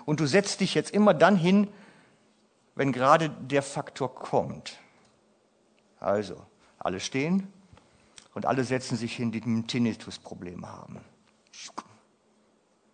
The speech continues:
Alle setzen sich hin, die mit Depressionen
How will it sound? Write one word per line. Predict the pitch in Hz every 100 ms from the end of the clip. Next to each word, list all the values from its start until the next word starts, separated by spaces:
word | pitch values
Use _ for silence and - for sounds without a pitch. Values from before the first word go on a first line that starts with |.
| _ _ _
Alle | - 92 98
setzen | 95 - 98
sich | 98
hin, | - 113
die | 107
mit | 104 95 - - 107
Depressionen | - 107 - 120 143 139 98 87